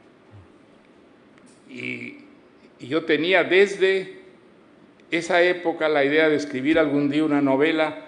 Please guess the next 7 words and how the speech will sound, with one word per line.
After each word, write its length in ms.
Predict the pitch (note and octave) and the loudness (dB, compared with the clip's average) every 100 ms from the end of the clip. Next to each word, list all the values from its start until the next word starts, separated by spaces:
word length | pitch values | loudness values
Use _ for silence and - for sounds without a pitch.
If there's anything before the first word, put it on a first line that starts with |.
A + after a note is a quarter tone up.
| - - | -20 -10
mostrando 1000 | C3 B2+ - - E3 E3 D#3 D3 C#3+ D3 D3 - - - | -6 -6 -6 0 0 0 -2 -2 -2 -2 -8 -16 -20 -10
lo 160 | B2 B2+ | -10 -4
que 120 | D3+ | -2
era 480 | D3+ D3+ C#3+ C#3+ - - | 2 0 -2 -8 -18 -10
la 120 | B2+ | -8
sociedad 520 | - A#2+ C3 B2+ D3 | -8 -8 -4 -2 -2
peruana, 880 | C#3+ C3 C#3+ D#3 D3+ C#3+ C#3 C3+ - | -2 0 2 2 0 -2 -4 -6 -14